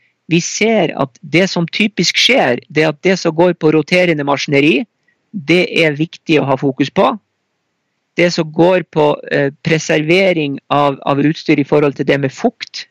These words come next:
er viktig å, å, eh, ha tenkt på. De aller, aller fleste har lagt opp til et vedlikehold som gjør at det er relativt kjapt og greit å få en båt ut av opplag.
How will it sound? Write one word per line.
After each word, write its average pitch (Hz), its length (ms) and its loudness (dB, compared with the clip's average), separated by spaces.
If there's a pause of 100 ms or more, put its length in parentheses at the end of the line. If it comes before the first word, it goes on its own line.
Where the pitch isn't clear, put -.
er 165 140 2
viktig 170 360 0 (120)
å, 147 280 0
å, 147 120 2 (360)
eh, 139 360 -8
ha 151 120 -2
tenkt 147 280 -2
på. 208 200 2 (560)
De 202 80 2 (100)
aller, 214 280 2
aller 185 220 0 (340)
fleste 170 720 0 (240)
har 170 400 0 (160)
lagt 156 260 -2
opp 185 180 0
til 151 120 0
et 147 100 0
vedlikehold 151 680 0 (120)
som 147 220 -4
gjør 147 380 2
at 135 80 -12
det 135 100 0
er 135 100 2
relativt 139 380 -4
kjapt - 500 -6
og - 140 -2
greit 131 340 0
å - 80 -10
få - 220 -2
en 117 80 -4
båt 123 240 0
ut 120 160 -4
av - 100 -2
opplag. - 380 -4